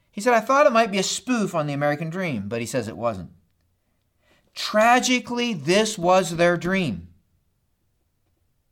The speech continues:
To come to the end of your life, your one and only precious God-given life,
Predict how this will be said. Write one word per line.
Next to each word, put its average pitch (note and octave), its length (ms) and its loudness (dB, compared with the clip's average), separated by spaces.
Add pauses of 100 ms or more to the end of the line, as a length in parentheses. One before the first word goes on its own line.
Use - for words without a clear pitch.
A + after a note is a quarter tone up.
(640)
To F3 120 0
come A3+ 500 2
to G3+ 100 -4
the D#3+ 260 0
end A#3 280 2
of C#3 100 -4
your C3 160 -2
life, C#3+ 440 2
your C3 140 -2
one G#3+ 500 4
and C3+ 160 -2
only G3+ 480 0
precious G3 640 0
God-given D#3+ 720 -2
life, G#2+ 400 -2